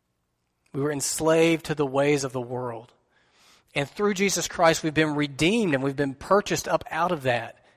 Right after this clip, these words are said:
and restored to our proper owner, God himself. So we're freed from this,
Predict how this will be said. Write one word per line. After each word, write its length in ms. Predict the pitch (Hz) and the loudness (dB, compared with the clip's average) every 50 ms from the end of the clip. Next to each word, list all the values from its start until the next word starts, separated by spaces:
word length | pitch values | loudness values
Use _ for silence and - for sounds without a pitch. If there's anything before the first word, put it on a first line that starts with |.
| _ _ | _ _
and 180 | - 143 139 135 | -6 -6 -2 -2
restored 880 | 143 139 131 - - _ _ - - - - 202 214 254 226 175 135 | -2 -2 -2 -6 -12 _ _ -20 -18 0 2 4 6 8 6 6 4
to 140 | - 147 139 | 0 2 4
our 120 | 135 135 | 4 2
proper 460 | - - - - - - - 165 139 - | 2 2 2 2 2 2 0 -4 -4 -2
owner, 460 | 160 160 190 180 131 117 117 113 - _ _ _ | -2 -2 -2 -4 -6 -8 -8 -14 -20 _ _ _
God 240 | - 147 147 151 127 | 0 2 2 2 0
himself. 640 | 139 135 123 - - 175 170 135 113 - - - _ _ _ _ _ _ _ _ _ _ _ _ _ _ _ | -2 -8 -8 -6 -4 -4 -4 -4 -6 -10 -16 -20 _ _ _ _ _ _ _ _ _ _ _ _ _ _ _
So 200 | - - - 165 | -10 -2 -2 0
we're 160 | 165 170 175 165 | 2 2 0 0
freed 500 | - - - - 269 277 269 269 214 - | -2 -6 -10 -6 -4 -2 0 -2 -2 -4
from 220 | - 151 131 123 | -6 -8 -8 -6
this, 480 | 117 110 - - - - - - - | -8 -10 -14 -14 -18 -18 -18 -18 -20